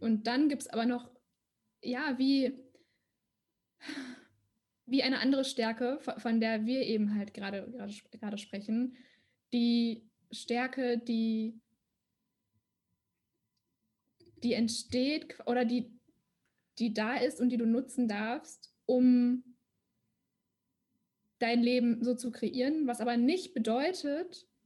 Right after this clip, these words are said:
dass du keine schwachen Momente mehr hast. Weißt du, also es gibt so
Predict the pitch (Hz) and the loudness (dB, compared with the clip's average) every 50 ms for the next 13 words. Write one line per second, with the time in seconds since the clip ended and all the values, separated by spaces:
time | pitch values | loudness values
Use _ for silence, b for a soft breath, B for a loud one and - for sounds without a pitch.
0 | _ _ _ _ _ _ _ _ _ _ _ _ _ _ _ - 233 240 247 247 | _ _ _ _ _ _ _ _ _ _ _ _ _ _ _ -4 -2 -2 -2 -4
1 | - - 233 - - 247 240 254 247 - - 254 254 - 254 233 226 226 240 262 | -4 -6 -4 -4 0 0 0 0 0 0 -4 -4 -2 0 0 2 4 4 4 4
2 | 247 226 226 202 208 202 202 208 208 - - 226 254 277 - - 277 226 247 247 | 2 2 0 0 -2 -2 -4 -6 -8 -4 -2 -2 -2 -2 0 0 0 0 0 0
3 | - 294 254 - - 262 254 247 247 247 | -2 -4 -4 -2 0 2 2 2 2 -2